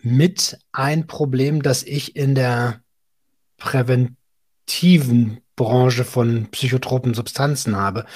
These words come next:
dass man immer irgendwie denkt, es gibt nur einen Weg, alle predigen diesen einen Weg und am Ende wundern sie sich, dass er nicht funktioniert hat oder dass die Leute daran,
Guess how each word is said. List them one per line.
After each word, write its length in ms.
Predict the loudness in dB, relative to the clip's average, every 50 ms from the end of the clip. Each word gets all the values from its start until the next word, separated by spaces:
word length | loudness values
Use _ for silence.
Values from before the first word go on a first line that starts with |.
| -20 -18 -20 -10 0
dass 200 | 0 0 2 2
man 180 | 2 0 0 0
immer 340 | 0 0 2 2 0 -2 -6 -18 -20 -20 -20 _ _ _
irgendwie 320 | -2 -2 -2 0 -2 0
denkt, 280 | 2 2 2 2 0 -2
es 140 | -6 -2 0
gibt 280 | 0 0 0 -2 _
nur 220 | 4 4 4 4 2
einen 400 | 0 0 2 2 2 0 0 -2
Weg, 400 | -4 -4 -4 -4 -6 _ -16 -18 _ _ _
alle 240 | -2 4 4 4 4
predigen 720 | 4 0 -2 0 2 2 2 4 2 4 6 6 4 4
diesen 320 | 4 2 0 0 0 -2 -2
einen 500 | -4 -2 0 2 4 4 4 4 2 2
Weg 360 | 0 0 0 -2 -6 -10 -18 -20 -20 -20 -20 -20 -20 -20 _ _ _ _
und 460 | 4 6 6 6 6 4 0 -10 _ _
am 160 | _ -2 0 0
Ende 400 | 2 4 4 4 4 4 4 4
wundern 300 | 4 6 6 6 4 2
sie 120 | 0 -2
sich, 160 | -4 -6 -2
dass 180 | -2 -4 0 0
er 60 | 0
nicht 180 | 0 0 -2 -8
funktioniert 640 | -4 -4 -4 -4 0 2 2 4 4 4 4 2 0
hat 140 | -4 -6 -4
oder 300 | 0 4 6 6 6 6
dass 180 | 4 4 2 2
die 120 | 0 2
Leute 400 | 4 4 4 4 2 4 2 2
daran, 480 | 2 2 0 0 2 0 0 0 -2 -4